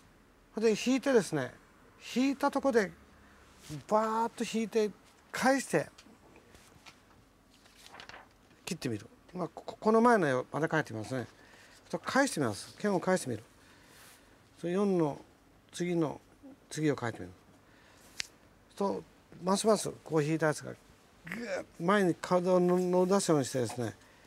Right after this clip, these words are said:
ここまで果敢に引いてみましょうか。オーバーですけど、ここでこう返してきて、こう返した。こうげんこつ、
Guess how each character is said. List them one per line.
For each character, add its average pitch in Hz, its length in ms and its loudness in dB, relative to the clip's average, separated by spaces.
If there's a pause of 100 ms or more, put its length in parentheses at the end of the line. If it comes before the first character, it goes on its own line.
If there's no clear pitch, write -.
(380)
こ - 120 -18
こ 196 80 -2
ま 185 100 4
で 127 180 0 (720)
果 143 100 -10
敢 151 200 -2
に 160 140 4
引 160 100 -2
い - 20 -6
て 156 60 -4
み 165 80 0
ま 127 60 -2
し - 120 2
ょ 151 40 4
う - 20 -6
か。 - 160 -10 (680)
オ 180 120 2
ー - 20 4
バ 160 100 6
ー 143 40 4
で 135 60 0
す - 80 -8
け 147 60 -2
ど、 135 120 -4
こ - 80 -16
こ 165 140 0
で 170 200 2 (920)
こ 190 540 0
う - 20 -20
返 185 200 0
し - 40 -10
て 165 80 -10
き 151 100 -12
て、 131 160 -10 (160)
こ 175 400 -4
う - 80 -20
返 165 200 0
し - 60 -8
た。 - 140 -12 (1400)
こ 175 280 -4
う 170 40 -2
げ 170 120 2
ん 165 60 0
こ 170 120 0
つ、 165 240 -2